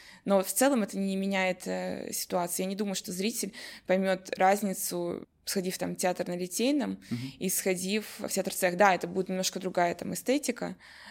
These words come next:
Speaker 1: Ну и, опять же, просто стулья будут другие. Но реально ли он поймёт, что вот сегодня он был в государственном театре, а сегодня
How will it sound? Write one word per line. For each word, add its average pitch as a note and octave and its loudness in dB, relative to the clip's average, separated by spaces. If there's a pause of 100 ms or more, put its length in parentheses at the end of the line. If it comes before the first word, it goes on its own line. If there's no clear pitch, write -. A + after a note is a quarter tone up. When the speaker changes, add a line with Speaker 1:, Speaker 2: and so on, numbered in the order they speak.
Speaker 1:
Ну - 4
и, F3 0
опять E3+ 0
же, G#3 -8 (180)
просто - -4
стулья G3+ 0
будут E3+ -4
другие. F3 -6 (440)
Но F#3 2 (760)
реально G#3 8
ли F#3+ 0
он F#3 -2
поймёт, F#3 2
что - -10
вот E3+ -8
сегодня F3+ 0
он E3 -4
был E3+ -6
в - -10
государственном - 0
театре, - -6
а - -12
сегодня G#3+ -4